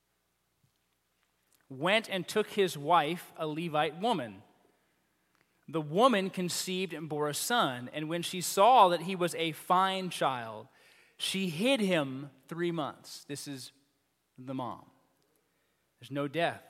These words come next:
When she could hide him no longer, kids get bigger and noisier. When you can hide the child no longer, she took him fr-, in a basket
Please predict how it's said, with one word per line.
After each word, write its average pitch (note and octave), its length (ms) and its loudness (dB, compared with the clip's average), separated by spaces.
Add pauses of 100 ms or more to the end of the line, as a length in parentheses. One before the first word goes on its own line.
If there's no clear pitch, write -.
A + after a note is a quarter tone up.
(1120)
When G#3 280 4
she G#3+ 240 -2
could G3 160 0
hide G3+ 340 6
him G3+ 220 0
no F#3 160 4
longer, F3+ 400 4
kids F3+ 340 -2
get C#3+ 280 -6
bigger D#3 360 -4 (580)
and F3+ 360 -2
noisier. C#3+ 640 -4 (760)
When E3 140 -6
you F#3+ 40 -4
can F#3+ 140 -2
hide G3+ 480 4
the G3 60 2
child F#3 540 4
no E3+ 160 -2
longer, E3 680 0
she F#3 160 -6
took - 460 -6
him F3 260 -4
fr-, F3+ 160 -2
in F#3+ 100 -6
a D#3+ 100 -2
basket D3 840 -6